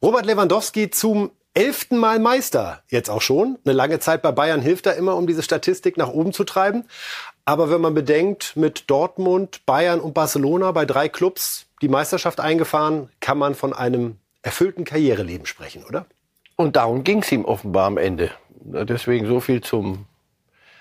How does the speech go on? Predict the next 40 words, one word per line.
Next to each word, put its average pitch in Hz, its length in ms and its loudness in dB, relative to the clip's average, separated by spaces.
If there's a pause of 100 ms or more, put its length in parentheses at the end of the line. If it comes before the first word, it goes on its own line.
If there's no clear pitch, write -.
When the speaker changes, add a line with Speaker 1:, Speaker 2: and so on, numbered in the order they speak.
(160)
Speaker 2:
Fehler, 135 480 2
dann 107 160 0
nach 104 140 0
Barcelona 120 640 0
zu 113 160 -4
wechseln 104 480 -2
und 69 160 -6
so. - 160 -2
Ich - 120 -4
denke, 123 300 -4
das - 160 -10
hat 95 160 -6
sich - 380 -10 (720)
für 139 180 4
alle 143 260 4
Seiten 113 560 0
ganz 107 280 0
gut 151 200 0
entwickelt, 135 460 0
außer 113 240 2
dass 107 160 2
den 107 160 0
Münchnern 101 420 -2
der 123 120 2
Neuner 104 360 0
fehlt. - 520 -2
Aber - 220 0
<laughs> - 20 -10
dazu 156 420 0
später 135 480 0
mehr. 101 240 -6 (240)
Speaker 1:
Sehr 147 160 2
gut. 123 80 4
Speaker 2:
Nein, 135 80 2
nein, 131 200 2
ist 170 140 2
doch 165 120 2
gut. 135 180 2
Ich 131 140 0
will, 123 180 2